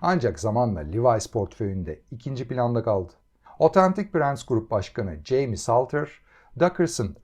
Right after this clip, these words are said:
rahat ama şık giyim segmentinde güçlü bir marka olduğuna dikkat çekti.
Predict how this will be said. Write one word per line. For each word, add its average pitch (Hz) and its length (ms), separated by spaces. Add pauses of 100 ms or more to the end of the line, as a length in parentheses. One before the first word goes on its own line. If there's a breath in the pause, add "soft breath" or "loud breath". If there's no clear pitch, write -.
(160)
rahat 101 500 (160)
ama 85 320
şık - 340
giyim 175 200
segmentinde 113 760
güçlü 120 460
bir 170 80
marka 147 360
olduğuna 117 560
dikkat 131 320
çekti. - 320